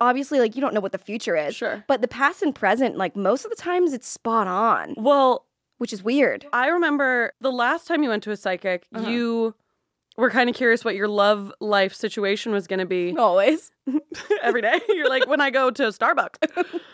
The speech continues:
Speaker 2: Um, but it was interesting because she ended up saying something that was kind of accurate.
Speaker 1: I think absolutely accurate.
Speaker 2: And that was, like, a future thing.
Speaker 1: She's, 'cause I went in January and she was like, "By March, you're gonna be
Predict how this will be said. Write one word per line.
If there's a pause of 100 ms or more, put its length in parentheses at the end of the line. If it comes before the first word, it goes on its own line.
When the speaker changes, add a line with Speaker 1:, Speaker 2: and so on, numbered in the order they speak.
(240)
Speaker 2:
Um, (800)
but (560)
it
was
interesting
because
she
ended
up
saying
something
that (240)
was
kind
of
accurate.
Speaker 1:
I
think (200)
absolutely
accurate.
Speaker 2:
And
that
was,
like,
a
future
thing.
Speaker 1:
She's,
'cause
I
went
in
January
and
she
was
like,
"By
March,
you're
gonna
be